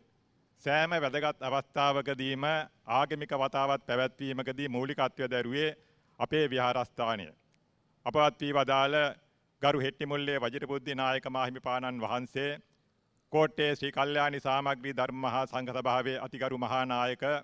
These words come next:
දේවාන්දියේ සද්ධාතිස්ස මහා නායක හාමුදුරන් වහන්සේ, ඒ වගේම මීට වසරකට ඉහතදී අපවත් වී වදාළ අප ගුරුදේව කොළඹ නව කෝරළේ සහ නවතටමුණේ ප්‍රධාන සංඝනායක දේවහන්දියේ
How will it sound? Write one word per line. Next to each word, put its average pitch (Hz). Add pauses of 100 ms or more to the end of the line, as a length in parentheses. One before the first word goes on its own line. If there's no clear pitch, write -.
(720)
දේවාන්දියේ 139
සද්ධාතිස්ස 123 (220)
මහා 131
නායක 127
හාමුදුරන් 123
වහන්සේ, 123 (920)
ඒ 151
වගේම 151 (480)
මීට 147
වසරකට 147
ඉහතදී 139
අපවත් 135
වී 139
වදාළ 131
අප 120
ගුරුදේව 131 (580)
කොළඹ 143
නව 131
කෝරළේ 135
සහ 131
නවතටමුණේ 127
ප්‍රධාන 123
සංඝනායක 120 (1200)
දේවහන්දියේ 143